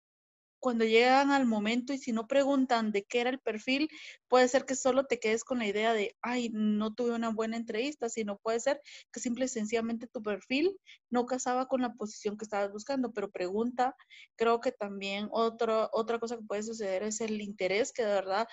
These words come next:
tú querías cambiar, eh, pues, de rol, pero dices, "Mm, prefiero quedarme en donde estoy porque no me llamó mucho la atención", pero sin embargo accediste a todos los pasos de un proceso y después tú,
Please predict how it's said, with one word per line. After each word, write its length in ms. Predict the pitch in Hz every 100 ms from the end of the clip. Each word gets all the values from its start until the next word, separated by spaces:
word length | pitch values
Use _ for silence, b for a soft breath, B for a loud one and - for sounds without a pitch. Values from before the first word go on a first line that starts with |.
| B B _ -
tú 100 | 269
querías 300 | 269 269 269
cambiar, 320 | 226 202 208 _ _ -
eh, 320 | 202 185 - -
pues, 220 | 214 196
de 120 | 202 196
rol, 380 | 220 254 294 294
pero 180 | 247 220
dices, 380 | 233 269 262 -
"Mm, 320 | 302 330 320
prefiero 380 | 285 262 254 294
quedarme 320 | 240 240 254
en 80 | 254
donde 240 | 262 226
estoy 360 | 214 - 294 320
porque 200 | 302 - 226
no 80 |
me 100 | 226
llamó 240 | 240 220 220
mucho 260 | 233 226 254
la 80 |
atención", 480 | 254 220 208 262 302 - B B B -
pero 120 | 254
sin 180 | 247 233
embargo 520 | 214 233 262 294 - -
accediste 580 | 233 - 214 262 -
a 40 | 285
todos 300 | - 240 233
los 160 | 226
pasos 300 | - 220 226 214
de 60 |
un 80 | 220
proceso 580 | 214 214 220 233 277 277 B B B -
y 160 | 262
después 420 | 240 226 - 240
tú, 100 | 247